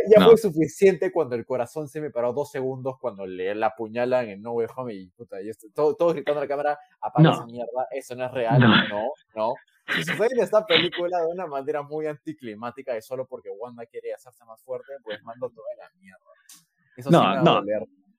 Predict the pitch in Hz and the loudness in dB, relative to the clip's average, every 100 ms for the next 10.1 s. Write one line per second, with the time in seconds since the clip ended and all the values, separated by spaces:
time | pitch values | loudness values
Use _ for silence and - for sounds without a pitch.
0 | _ - 135 117 247 269 277 214 160 - | _ -8 -4 4 6 6 6 4 4 -4
1 | - 202 160 101 - - - 165 92 82 | 2 4 6 2 0 -6 2 4 4 2
2 | - 110 123 - 95 - 147 233 180 226 | 0 4 6 4 4 4 4 4 2 6
3 | - 233 214 175 202 202 190 165 180 196 | 8 8 6 4 2 2 0 -2 -2 -4
4 | 202 214 180 165 180 180 170 170 165 170 | -2 -2 -4 -6 -4 -2 -2 -4 2 6
5 | 226 185 180 165 - 143 127 _ _ - | 8 6 -4 -10 -10 -10 -10 _ _ 2
6 | 165 170 _ _ _ - 139 131 123 165 | 4 2 _ _ _ -18 -10 2 6 8
7 | 175 196 175 165 160 - 151 - 143 151 | 8 4 4 4 4 4 2 6 6 6
8 | 151 143 123 120 131 - 127 131 131 117 | 4 4 4 4 4 4 6 6 6 8
9 | 113 123 113 101 95 - _ _ 135 - | 8 8 8 6 4 0 _ _ 0 0